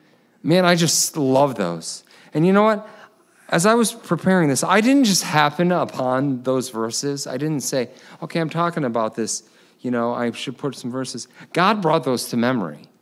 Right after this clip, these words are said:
Because I had these words in my heart from long ago, because I memorized Scripture long ago. And, and I might not have thought about them, but God brought them to my heart. I didn't have to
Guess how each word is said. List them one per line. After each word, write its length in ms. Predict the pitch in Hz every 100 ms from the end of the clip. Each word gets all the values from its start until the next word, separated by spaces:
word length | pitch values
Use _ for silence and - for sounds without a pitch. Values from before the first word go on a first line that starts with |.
| _ _ _ _ _ _ _ _ _ _ _ _ _ _ _ _ _ _ _ _ _ 151
Because 240 | 165 180
I 120 | 196
had 240 | 180 214 185
these 200 | 170 131
words 360 | 151 160 127
in 120 | 143
my 140 | 117 113
heart 500 | - 147 123 - - _ _ _
from 260 | - 147
long 260 | 135 139 139
ago, 420 | 123 139 117 95
because 240 | 113 131 135
I 100 | 143
memorized 480 | 147 156 135 120
Scripture 420 | - - 160 - 113
long 420 | 107 120 131 120
ago. 480 | 104 131 113 85 - _ _ -
And, 280 | 143 151 143 - -
and 280 | - 139 139
I 280 | 139 139 160
might 180 | 180 185
not 160 | 160 147
have 100 | -
thought 300 | 151 160 170
about 280 | 120 104
them, 160 | 120 113
but 200 | 123 110
God 260 | 139 156 143
brought 260 | 135 131
them 140 | 123 110
to 120 | 135
my 120 | 123
heart. 200 | 123 131
I 100 | 123
didn't 220 | 143 175
have 260 | 151 165 160
to 180 | 151